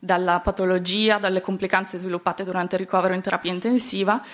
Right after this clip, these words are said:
e, mm, non sono riusciti a trovare nessuna correlazione significante. Hanno però osservato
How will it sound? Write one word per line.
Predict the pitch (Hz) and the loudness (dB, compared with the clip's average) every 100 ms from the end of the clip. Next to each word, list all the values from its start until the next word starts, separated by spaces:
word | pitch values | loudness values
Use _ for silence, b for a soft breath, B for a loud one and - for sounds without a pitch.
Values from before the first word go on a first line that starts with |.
| B B _ | B B _
e, | 269 254 | 4 4
mm, | 247 - 240 233 220 226 | 2 2 4 4 4 6
non | 330 | 4
sono | - 214 220 | 4 2 4
riusciti | 262 - 220 233 | 2 2 0 2
a | 220 | 2
trovare | 254 240 185 214 | 4 4 2 2
nessuna | 247 - 208 | -4 -2 -2
correlazione | - 214 208 247 - - 196 202 | 0 0 2 2 0 2 2 2
significante. | 196 185 185 - - 160 165 - 175 175 b b b _ _ _ _ _ - | -2 -2 -2 -2 -2 -2 -2 -4 -4 -4 b b b _ _ _ _ _ -4
Hanno | 277 311 | 2 2
però | 320 233 208 | 6 6 6
osservato | 220 220 220 202 175 160 - 160 - | 2 -2 0 2 4 2 4 2 2